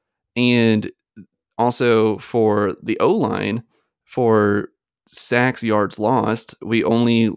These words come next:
we got, Tannehill was sacked three times for losing, uh, fifteen yards, and which was a huge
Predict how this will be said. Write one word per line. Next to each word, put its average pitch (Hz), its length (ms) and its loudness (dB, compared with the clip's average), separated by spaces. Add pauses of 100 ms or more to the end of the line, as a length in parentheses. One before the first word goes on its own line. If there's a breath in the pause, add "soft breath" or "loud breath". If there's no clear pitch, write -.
(400)
we 110 80 -4
got, 110 160 -2
Tannehill 131 640 -2
was 113 180 0
sacked 104 440 -4
three 143 200 0
times 110 440 -2
for 104 280 -6
losing, 95 500 -2 (140)
uh, 101 240 -6
fifteen - 460 -6
yards, - 440 -10 (640)
and 107 320 2
which 113 160 0
was 107 200 -2
a 104 300 -4
huge 120 800 -4